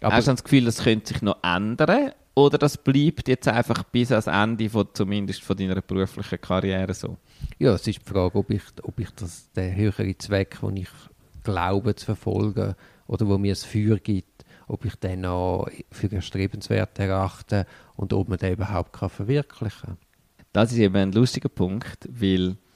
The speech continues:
Speaker 2: der Psychologe explizit sagt, eigentlich ist, äh, so ein Purpose oder so ein Zweck ist etwas, was du nicht kannst erfüllen. Ähm, also es,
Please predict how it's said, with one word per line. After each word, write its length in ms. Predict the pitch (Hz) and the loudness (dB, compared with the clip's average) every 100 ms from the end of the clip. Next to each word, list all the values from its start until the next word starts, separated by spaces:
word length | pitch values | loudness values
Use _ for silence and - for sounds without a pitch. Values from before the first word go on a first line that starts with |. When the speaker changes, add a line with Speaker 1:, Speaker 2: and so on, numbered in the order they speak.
| _ - | _ 2
Speaker 2:
der 140 | 98 | 2
Psychologe 640 | - 107 107 120 143 - | 2 2 6 8 6 2
explizit 640 | 120 - - - - 127 - | -4 -6 -10 -8 -8 -8 -4
sagt, 460 | 87 87 110 - - | -2 -2 -4 -8 -12
eigentlich 720 | - 95 120 147 135 - - - - - _ - _ _ | -2 2 2 2 -2 -4 -6 -6 -12 -14 _ -20 _ _
ist, 340 | 95 92 - - | -2 -2 -4 -8
äh, 120 | 95 | -8
so 140 | - 90 | -4 -4
ein 420 | 90 87 92 - _ _ _ _ | -2 -6 -10 -14 _ _ _ _
Purpose 640 | - 120 127 - 104 - | 2 4 4 2 0 2
oder 140 | 90 92 | -2 -2
so 120 | - | -4
ein 260 | 87 85 85 | -4 -4 -6
Zweck 580 | - 90 98 107 _ - - - - _ _ _ _ _ | -10 -2 0 0 _ -12 -12 -12 -18 _ _ _ _ _
ist 160 | - - | -10 0
etwas, 400 | 98 - - 87 | 0 0 -4 -2
was 120 | 87 - | -2 -2
du 80 | |
nicht 260 | 90 90 98 | -2 -2 -2
kannst 320 | - 87 85 | -4 -4 -2
erfüllen. 460 | 82 - 87 82 82 _ _ _ _ _ _ _ | -4 -2 -2 -2 -6 _ _ _ _ _ _ _
Ähm, 500 | 90 87 85 82 85 - | -2 0 0 -2 -6 -4
also 220 | 95 104 | 0 0
es, 120 | - | 0